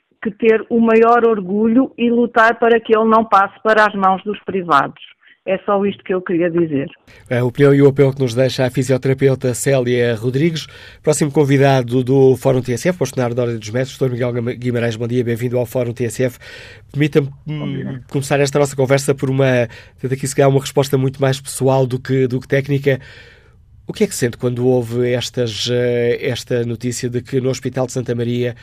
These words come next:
Speaker 2: já se começaram a adiar tratamentos a doentes com cancro?
Speaker 3: Eh, bom dia, muito obrigado pelo convite.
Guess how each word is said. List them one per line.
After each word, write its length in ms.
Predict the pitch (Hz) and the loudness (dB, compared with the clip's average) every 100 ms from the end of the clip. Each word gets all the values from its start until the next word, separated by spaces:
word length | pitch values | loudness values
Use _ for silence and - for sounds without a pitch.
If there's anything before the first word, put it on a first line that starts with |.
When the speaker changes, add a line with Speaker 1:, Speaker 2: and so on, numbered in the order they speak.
| - - _ - | -20 -20 _ -6
Speaker 2:
já 180 | 131 147 | 0 0
se 80 | |
começaram 380 | 143 131 131 123 | -2 -4 -2 -2
a 20 | |
adiar 240 | 120 120 110 | -2 -4 -4
tratamentos 480 | 120 117 117 107 113 | -8 -8 -8 -8 -10
a 20 | |
doentes 220 | 110 101 | -12 -10
com 100 | 110 | -12
cancro? 320 | 98 90 - _ - _ _ _ _ _ _ _ - - - - - - _ _ | -12 -16 -18 _ -20 _ _ _ _ _ _ _ -20 -20 -20 -20 -20 -20 _ _
Speaker 3:
Eh, 220 | 87 101 | 0 0
bom 160 | 92 101 | 0 -4
dia, 260 | 90 87 82 | -6 -6 -6
muito 200 | 87 - | -8 -10
obrigado 280 | 87 87 87 | -12 -12 -12
pelo 240 | - 90 | -14 -14
convite. 280 | 87 82 | -12 -12